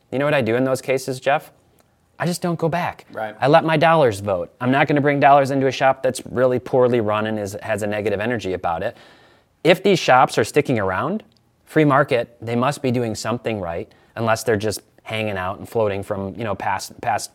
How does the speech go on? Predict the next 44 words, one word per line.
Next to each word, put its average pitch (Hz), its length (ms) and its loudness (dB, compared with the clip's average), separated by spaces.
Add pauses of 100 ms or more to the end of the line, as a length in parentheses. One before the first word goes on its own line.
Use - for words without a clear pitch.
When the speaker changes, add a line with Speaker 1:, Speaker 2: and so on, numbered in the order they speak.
(200)
Speaker 1:
revenue 113 360 2
or 95 100 2
something. 98 400 -6
But 104 180 -4 (600)
I 147 80 10
just 180 160 6
think 190 140 4
that's 180 160 4
how 175 140 8
it 147 80 0
plays 160 280 2
out. 151 320 2
And, 120 180 -2 (100)
you 139 120 0
know, 123 140 2
I 135 100 4
don't 175 160 0
think 180 200 2
anybody 131 440 2
who's, 110 320 -2 (540)
like, 120 180 2
potentially 127 680 0
thinking 131 360 -2
about 113 240 2
getting 123 220 2
involved 110 420 4
in 110 80 -2
the 104 60 -4
sports 110 300 -2
card 101 180 -2
industry, 104 520 -2 (260)
maybe 110 280 -2
who's 98 220 -8
coming 113 280 -4
from 139 220 4
the 139 80 2
sneaker 131 380 2
world 117 340 6
or 98 240 -2
who 117 140 -8
has 107 320 -2
a 98 260 0 (440)
higher 156 280 8
profile, 107 840 4